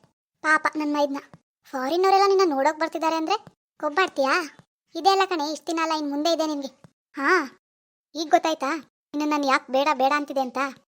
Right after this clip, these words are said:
ನಿಮ್ ಮನೆಗಾಗ್ಲಿ ನನ್ ಮಗನ್ಗಾಗ್ಲಿ ನಿನ್ ಸೂಟೇ ಆಗಲ್ಲ. ಅದಕ್ಕೆ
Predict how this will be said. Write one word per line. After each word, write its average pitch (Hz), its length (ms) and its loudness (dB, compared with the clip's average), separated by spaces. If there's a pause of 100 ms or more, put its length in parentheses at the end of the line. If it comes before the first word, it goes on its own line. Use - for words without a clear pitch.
ನಿಮ್ 302 140 0
ಮನೆಗಾಗ್ಲಿ 294 500 2
ನನ್ 285 180 2
ಮಗನ್ಗಾಗ್ಲಿ 294 460 2
ನಿನ್ 285 160 2
ಸೂಟೇ 302 400 2
ಆಗಲ್ಲ. 269 300 2 (460)
ಅದಕ್ಕೆ 294 260 -6